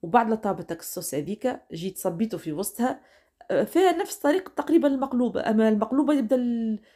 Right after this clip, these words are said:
يعني ال-، الخضره وال-، واللحم باللوطه، هذه اللي يبدا في الوسط كيما تشوفوا. آه، جيت زينت بعد من الفوق لصبيت الصوص بجرارات قارص كيما تشوفوا هوني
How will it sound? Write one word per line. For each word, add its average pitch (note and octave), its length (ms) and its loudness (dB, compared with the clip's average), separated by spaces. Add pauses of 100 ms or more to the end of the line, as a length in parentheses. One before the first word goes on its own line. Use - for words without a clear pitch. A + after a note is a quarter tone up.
(180)
يعني G#3 300 2
ال-، G3 200 -4
الخضره G3+ 560 2
وال-، G3 220 0
واللحم A#3 420 -2
باللوطه، B3+ 380 0
هذه A#3+ 240 2
اللي C4+ 160 0
يبدا B3 180 -2
في - 100 -8
الوسط G#3+ 360 -6
كيما E3+ 160 -8
تشوفوا. - 400 -12 (680)
آه، F#3 440 2
جيت G#3+ 400 -4
زينت G#3+ 360 2
بعد E3 280 -2
من F3 60 -8
الفوق F3+ 300 -12
لصبيت F3 340 -10
الصوص - 400 -8
بجرارات E3+ 540 0
قارص F#3+ 360 -4
كيما D#3 180 -10
تشوفوا D#3+ 340 -14
هوني G#3+ 380 -2